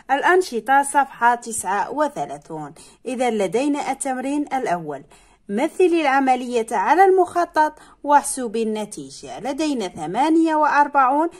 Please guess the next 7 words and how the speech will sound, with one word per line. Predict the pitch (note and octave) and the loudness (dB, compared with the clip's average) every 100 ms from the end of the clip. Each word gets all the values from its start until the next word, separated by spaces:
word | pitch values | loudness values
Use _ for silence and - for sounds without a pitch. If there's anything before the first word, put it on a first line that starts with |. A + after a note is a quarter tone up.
| - - | -16 -6
ناقص | A3+ G#3 G#3+ A3+ - A#3+ | 0 0 -2 -8 -8 -10
عشرون. | - - D4 D#4+ - D#3 A#2 _ _ _ _ _ _ _ _ _ _ _ _ _ _ | -12 -10 -8 -6 -8 -12 -14 _ _ _ _ _ _ _ _ _ _ _ _ _ _
إذا | D#4+ F4 A4 G4 | -2 2 4 6
لدينا | D#4 G4 F#4 F4 | 4 6 6 4
هنا | D#4 C#4+ C4 D4 C#4+ D4+ | 0 -2 0 0 0 -2
المخطط. | C4+ G3 - - - D#4+ F4+ | -2 -4 -8 -14 -2 -2 0
أولًا | E4+ F4 D#4+ C4+ A#3 | 0 4 2 2 -2